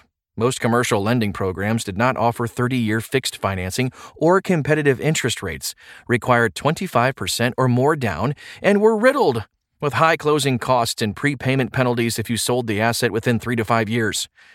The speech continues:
Today, there are many commercial lending programs that offer thirty-year fixed rates, twenty percent down payment programs,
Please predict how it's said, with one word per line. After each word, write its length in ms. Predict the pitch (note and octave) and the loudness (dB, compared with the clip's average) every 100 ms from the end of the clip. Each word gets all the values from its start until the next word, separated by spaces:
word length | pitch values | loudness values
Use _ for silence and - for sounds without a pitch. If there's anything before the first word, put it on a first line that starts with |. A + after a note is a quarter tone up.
| _ _ _ _ _ _ _ _ | _ _ _ _ _ _ _ _
Today, 560 | - A2+ C#3 C4 D4 - _ _ _ _ _ _ _ | -2 0 2 0 -6 -16 _ _ _ _ _ _ _
there 180 | C#3 D3+ | 2 2
are 180 | D3 D3+ | 4 4
many 540 | C#3+ D#3 D3+ G2+ - | 4 2 2 -2 -6
commercial 480 | - A2+ A#2 - A2+ | -6 -2 0 0 0
lending 280 | G#2+ G#2+ G2 | 2 0 -2
programs 500 | - F#2+ E2+ F#2 G#2 | -4 -4 -4 -4 -2
that 80 | A2+ | 2
offer 320 | A2+ A#2+ A#2 | 2 2 0
thirty-year 640 | - D3+ D#3+ E3+ B2 B2 | -2 -2 0 0 2 2
fixed 420 | A#2+ - D3 - | 0 -4 -4 -6
rates, 400 | F#2 E2+ A#2 - - - - | -6 -8 -6 -10 -14 -20 -8
twenty 260 | - A#2 | 0 0
percent 400 | - D#3 - C#3+ | 0 -4 -2 -2
down 220 | C#3+ C3+ C#3+ | 0 0 0
payment 300 | C3+ C3+ A#2 | -2 -2 0
programs, 580 | C3 B2 A#2+ B2 B2+ | 0 2 2 0 -2